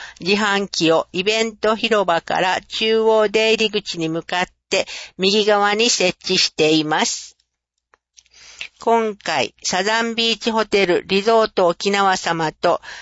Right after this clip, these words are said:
道の駅糸満、糸満市物産センターゆくら様のご好意により、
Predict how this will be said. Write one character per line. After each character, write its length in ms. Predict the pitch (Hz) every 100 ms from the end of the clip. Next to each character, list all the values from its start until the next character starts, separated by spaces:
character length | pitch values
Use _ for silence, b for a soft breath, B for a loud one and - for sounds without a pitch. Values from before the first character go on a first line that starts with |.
| B
道 120 | 180 190
の 340 | - 233 226
駅 380 | 233 233 - 165
糸 280 | 175 - 208
満、 280 | 202 160 127 -
糸 280 | 180 - 233
満 300 | 226 226 226
市 280 | 226 - -
物 220 | 165 175
産 400 | - 220 226 226
セ 220 | - 220
ン 140 | 208 196
タ 220 | - 147
ー 80 | 104
ゆ 160 | 208 226
く 120 | 247
ら 160 | 226
様 360 | 220 190 180 165
の 240 | 165 185 - B B 175
ご 160 | 185
好 320 | - 220 220 208
意 80 |
に 160 | 185 156
よ 160 | 160 156
り、 180 | 175